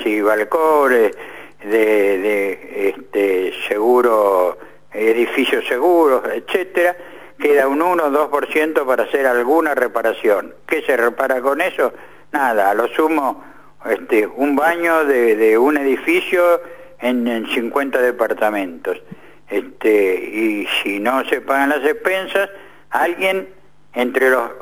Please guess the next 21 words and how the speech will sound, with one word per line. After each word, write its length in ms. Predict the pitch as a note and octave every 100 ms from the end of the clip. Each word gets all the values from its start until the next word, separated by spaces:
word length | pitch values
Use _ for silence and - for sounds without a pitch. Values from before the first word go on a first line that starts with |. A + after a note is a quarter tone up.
| -
que 120 | - C3
la 220 | C3 -
pagan 380 | E3+ G3 G3 D3
van 240 | C#3 C3+
a 20 |
tener 220 | C3+ C3+
que 80 | B2+
repartirse 840 | A#2 B2 B2 B2 - E3 E3+ D#3 D#3+
el 80 | D3
monto 520 | D#3 D#3+ D#3+ F#3+ F#3
para 680 | C#3+ C#3 D3+ F3 - - -
hacer 360 | B2 A2+ C3+ B2+ -
frente 320 | C3+ D3+ E3+
que 100 | D3
no 120 | B2
le 140 | A#2+
corten 420 | - A#2 - A#2+ A#2+
la 100 | C3+
luz, 320 | C3 C3+ C3 -
el 160 | G#2
gas, 240 | G#2 A#2+